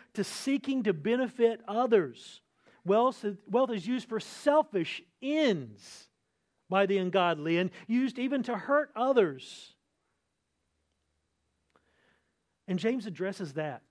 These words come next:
and that's what we're gonna look at today. We're gonna be looking at the, the ungodly or misuse of wealth by the ungodly. You see, God is not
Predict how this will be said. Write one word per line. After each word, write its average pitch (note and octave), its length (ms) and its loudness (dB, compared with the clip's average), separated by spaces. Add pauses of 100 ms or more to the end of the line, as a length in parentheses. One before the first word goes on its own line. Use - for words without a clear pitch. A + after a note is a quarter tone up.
(200)
and E3+ 100 -10
that's F3 140 -8
what F#3 80 -6
we're D#3 80 -8
gonna D3 160 -8
look C3+ 120 -12
at C#3 120 -16
today. C#3 440 -10
We're D#3+ 120 -6
gonna A3 80 0
be A3 100 0
looking A3 240 -2
at G#3 160 -6
the, G3 160 -2 (160)
the G3 260 -6
ungodly A3+ 1120 -2 (140)
or E3+ 160 0
misuse G#3 1160 0
of G3+ 300 -2
wealth G3+ 460 4
by F#3+ 180 2
the G3 140 -2
ungodly. F#3 680 -2 (2500)
You F#3 40 -10
see, A3+ 120 -4
God G#3+ 260 4
is G3+ 140 -4
not A3+ 240 -2